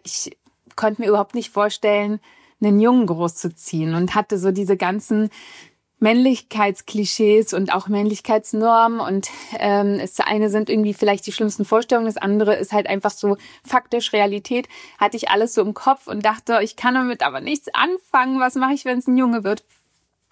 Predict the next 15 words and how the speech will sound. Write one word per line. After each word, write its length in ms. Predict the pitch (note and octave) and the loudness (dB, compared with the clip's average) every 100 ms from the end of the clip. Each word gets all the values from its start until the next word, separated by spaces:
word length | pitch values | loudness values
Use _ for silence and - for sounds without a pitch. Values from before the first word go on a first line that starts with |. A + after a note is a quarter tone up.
| - | -10
Und 200 | - A3+ | -4 0
dann 200 | A3+ G#3 | 2 0
wurde 200 | G#3 G3 | 2 2
es 120 | F#3+ F#3 | 2 0
ein 160 | F3+ | -2
Junge. 280 | F3 F3 D#3+ C#4+ | -4 -4 0 2
<laughs> 120 | C4 A#3 | 2 2
Dann, 200 | A3+ A3 | 0 0
also 280 | G#3 A3 A3 _ | -4 -4 -8 _
zumindest 480 | - A#3 A#3+ A#3+ A#3+ | -4 -2 -2 -2 0
hat 160 | A#3 - | -2 -2
die 60 | |
Frauenärztin 600 | - G#3+ G#3 G#3+ - G#3 | -2 -2 0 -4 -4 -4
dann 140 | G#3 G3+ | -2 -2
gesagt, 360 | G3 G#3+ - | 0 0 0